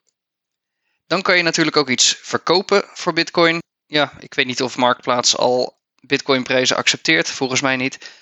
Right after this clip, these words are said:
Maar wellicht, eh, ken je mensen die, eh, bitcoin hebben waar je iets aan kan verkopen. En wat je natuurlijk ook kan doen is podcasts maken en dan hopen dat mensen bitcoin doneren. Kopen dus. Hoe kom ik aan bitcoin? Het makkelijkste is om het van vrienden te kopen.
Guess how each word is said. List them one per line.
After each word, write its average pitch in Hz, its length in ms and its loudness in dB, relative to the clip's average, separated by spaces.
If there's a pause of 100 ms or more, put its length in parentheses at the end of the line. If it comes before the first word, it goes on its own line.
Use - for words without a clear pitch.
(180)
Maar - 420 0
wellicht, 131 460 0
eh, 113 320 0 (120)
ken 135 180 -2
je 135 80 -4
mensen 127 500 0
die, 123 320 0
eh, 107 180 0
bitcoin 127 420 -2
hebben 143 380 0
waar 131 140 2
je 127 160 0
iets - 200 0
aan 151 140 -4
kan 117 180 0
verkopen. 151 540 -2 (340)
En 151 140 -6
wat 143 120 -2
je 143 60 -2
natuurlijk 127 280 -2
ook 131 120 2
kan 127 140 -4
doen 123 180 -2
is - 140 0
podcasts - 520 0
maken 135 360 -2
en 127 140 -4
dan 120 140 -4
hopen 120 280 -2
dat 117 100 -2
mensen 117 560 -2
bitcoin 120 380 -4
doneren. 110 400 -6 (800)
Kopen 208 280 0
dus. - 500 0 (880)
Hoe 190 160 -2
kom 196 200 0
ik - 400 -4
aan 151 300 0 (100)
bitcoin? 117 600 0
Het - 160 -4
makkelijkste 190 460 0
is 170 140 2
om 165 100 -4
het 156 120 -2
van 156 160 0
vrienden 131 280 -2
te - 100 -10
kopen. 123 420 -4